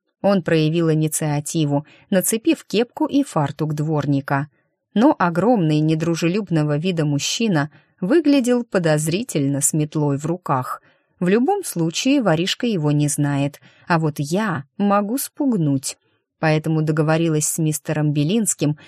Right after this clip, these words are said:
что спрячусь в соседней комнатушке. Оттуда, через круглое зеркало-обманку, я буду наблюдать за помещением.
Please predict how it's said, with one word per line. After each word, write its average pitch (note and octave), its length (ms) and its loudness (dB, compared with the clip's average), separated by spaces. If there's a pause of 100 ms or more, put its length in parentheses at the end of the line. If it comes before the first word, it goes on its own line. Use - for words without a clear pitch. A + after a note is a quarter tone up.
(140)
что - 220 -2
спрячусь D#3 560 -2
в - 60 -10
соседней D3+ 600 -2
комнатушке. D#3+ 840 -4 (380)
Оттуда, D#3+ 680 -2 (260)
через G#3 340 -2
круглое G3 460 2
зеркало-обманку, D#3 1160 -2 (300)
я C#4+ 240 2
буду A#3+ 340 2
наблюдать A3 580 2
за D3+ 140 -4
помещением. D3 1000 0